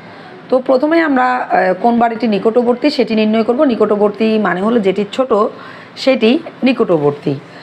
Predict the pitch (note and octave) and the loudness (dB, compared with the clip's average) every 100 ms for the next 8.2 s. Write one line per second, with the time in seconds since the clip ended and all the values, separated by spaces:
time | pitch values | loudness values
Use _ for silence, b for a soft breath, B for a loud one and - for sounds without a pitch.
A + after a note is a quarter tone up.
0 | B - G#3 A#3 C#4+ D4+ D4+ D4+ D4+ C#4+ | B -4 0 2 2 2 0 0 2 4
1 | D4 A#3+ G3+ F#3+ G3+ - C4 C4+ B3+ A#3 | 4 2 2 0 0 -2 0 0 0 0
2 | A#3 A3+ A3 B3+ A#3+ G3+ E3 D#3 C#3+ C#3 | 0 -2 0 2 2 2 0 0 0 -2
3 | - B B B B B - - - - | -6 B B B B B -20 -20 -16 -16
4 | - - - - - B3+ C4+ D4+ E4 C#4+ | -18 -20 -20 -16 -2 0 2 0 0 0
5 | D4 - G#3 B3+ C4 C4+ D4 C#4+ C#4 A#3 | 0 0 0 0 0 0 2 2 2 0
6 | A3 F#3+ F#3+ A3+ A3+ C#4+ C#4 G#3+ G#3+ G#3+ | 2 2 2 0 2 2 2 0 0 0
7 | G3 G3 B3 - C#4 C4 G#3 E3+ E3 E3+ | 0 0 0 2 2 2 2 -2 -4 -2
8 | D#3+ | 0